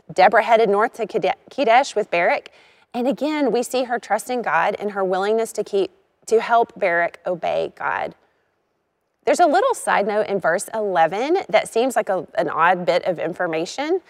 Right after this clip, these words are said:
Heber lived near Kadesh, and we will learn that he, he had a wife named Jael. However unimportant as it might seem that some guy moved away from his people,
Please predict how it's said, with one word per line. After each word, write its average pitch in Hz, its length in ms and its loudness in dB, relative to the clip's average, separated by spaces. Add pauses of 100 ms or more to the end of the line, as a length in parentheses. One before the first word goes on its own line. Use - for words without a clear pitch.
(440)
Heber 196 480 4
lived 185 420 4
near 214 240 2
Kadesh, 175 540 4
and 196 120 0
we 202 80 2
will 202 220 2
learn 196 380 0
that 160 160 -2
he, 214 180 -2 (100)
he 220 180 -2
had 214 120 -2
a 185 40 0
wife 170 300 2
named 160 280 -6
Jael. 98 480 -2 (800)
However 285 600 4
unimportant 190 580 0
as 170 160 -2
it 143 100 2
might 175 240 -2
seem 180 460 -2
that 156 260 6
some 196 240 0
guy 170 180 4
moved 170 380 2
away 170 240 0
from 202 180 -4
his 196 200 -4
people, 208 560 -2